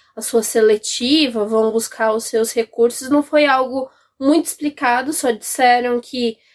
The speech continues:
é, os times vão selecionar essas pilotas pra poder co-, representar eles na F um Academy,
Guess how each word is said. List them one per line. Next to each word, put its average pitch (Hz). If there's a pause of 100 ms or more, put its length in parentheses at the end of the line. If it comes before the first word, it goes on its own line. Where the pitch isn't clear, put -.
(220)
é, 220
os 226
times 269
vão 262
selecionar 247
essas 247
pilotas 233
pra 233
poder 226
co-, -
representar 254
eles 254
na 226
F 220
um 220
Academy, 277